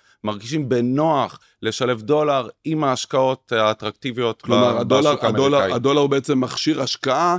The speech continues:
Speaker 2: להשקיע באגרות חוב ומניות במוצרים שהם נסחרים בדולר.
Speaker 1: חיים, הדולר אינטג-,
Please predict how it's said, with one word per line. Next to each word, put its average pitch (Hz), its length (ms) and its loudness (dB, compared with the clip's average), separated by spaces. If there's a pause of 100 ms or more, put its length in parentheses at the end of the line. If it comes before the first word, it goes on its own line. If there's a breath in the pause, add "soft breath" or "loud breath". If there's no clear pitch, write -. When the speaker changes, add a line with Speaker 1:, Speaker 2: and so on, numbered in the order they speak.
(340 soft breath)
Speaker 2:
להשקיע 120 480 0
באגרות 123 460 -2
חוב 160 260 2
ומניות 123 460 -2
במוצרים 123 800 -2
שהם 127 320 -2 (180)
נסחרים 131 320 -2
בדולר. 117 340 -2
Speaker 1:
חיים, 135 340 -2
הדולר 143 400 0
אינטג-, 131 400 -6